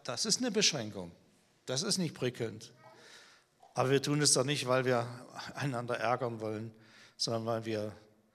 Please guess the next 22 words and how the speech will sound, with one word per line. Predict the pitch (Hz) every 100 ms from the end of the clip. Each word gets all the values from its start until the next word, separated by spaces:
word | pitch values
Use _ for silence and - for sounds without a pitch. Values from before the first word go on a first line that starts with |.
| _ _ -
einfach | 120 120 135 123
uns | 117 -
helfen | 117 120 127 110
wollen, | 110 107
dass | 101 - - - - _ _ _ _
aus | 104 -
Liebe | 113 135 143
zu | - 120
dem | 107 101
Nächsten | 104 110 - - 113 - - - _ -
andere | 110 117 110 104
nicht | 104 -
gefährdet | - - 110 104 104 -
werden. | 90 87 - - _ _ _ _ _ _ _ _ _ _ _ _ _ - - - - _ -
Und | 113
ich | 113
glaube, | 131 156 147
dass | 113 - -
dieser | 160 147
Aspekt | 117 - - 143 - - - - _ _ _ -
der | 107
Nächstenliebe | 117 143 139 - - 110 101 92 90